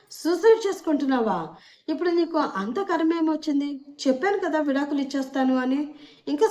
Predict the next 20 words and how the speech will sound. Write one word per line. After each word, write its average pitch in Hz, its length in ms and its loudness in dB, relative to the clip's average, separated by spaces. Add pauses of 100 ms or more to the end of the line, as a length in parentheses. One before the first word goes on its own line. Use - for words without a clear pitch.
సూసైడ్ 403 440 2
చేసుకోవడం 311 400 0
ఎందుకు? 202 520 -2 (380)
అయినా 330 220 6 (100)
సూసైడ్ 415 480 2
చేసుకోవడానికి 339 540 -2
నా 220 100 0
ఆఫీస్ 349 520 0
త-, 302 240 -4 (560)
తప్ప 269 200 0 (140)
వేరే 269 300 0
బిల్డింగ్ 285 480 0
ఏమీ 294 200 0
దొరకలేదా 269 580 -2
నీకు 349 320 -2
ఏంటి?" 330 680 -2 (520)
అంటూ 262 260 2
సీరియస్ 214 460 0
అయ్యాడు 165 420 -2 (100)
అతను. 156 580 -4